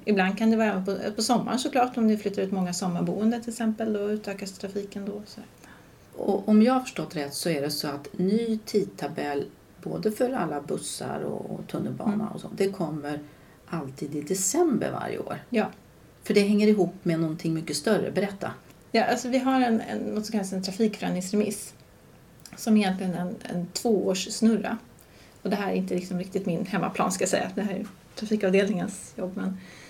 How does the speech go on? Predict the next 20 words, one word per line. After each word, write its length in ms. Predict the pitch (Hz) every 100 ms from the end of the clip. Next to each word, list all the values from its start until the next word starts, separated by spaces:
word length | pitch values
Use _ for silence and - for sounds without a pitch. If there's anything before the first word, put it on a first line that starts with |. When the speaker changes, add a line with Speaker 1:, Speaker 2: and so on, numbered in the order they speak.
| -
Speaker 1:
då 80 | 233
samlar 300 | 220 233 226
vi 80 | 214
in 200 | 254 254
egentligen, 640 | 208 - - 101 - 185 - -
eh, 140 | 190 190 190 - -
år 180 | 196 185
ett, 460 | 220 - - - 247 - 254
kommande 760 | - 208 208 196 202 202 202 190 - - -
tre 320 | - 214 202
års 500 | - - - - - - 269 247
framtida 400 | 202 196 196 180
bebyggelse. 560 | 185 196 190 - - 262 - - - - - - - -
Eh, 420 | 208 196 - 196 -
så 120 | 196
här, 140 | - - -
nyinflyttade, 880 | 196 185 175 - 190 - - - 220 - 302
eh, 320 | 220 208 202 196
nya 220 | 196 190
skolor, 440 | - 208 170 160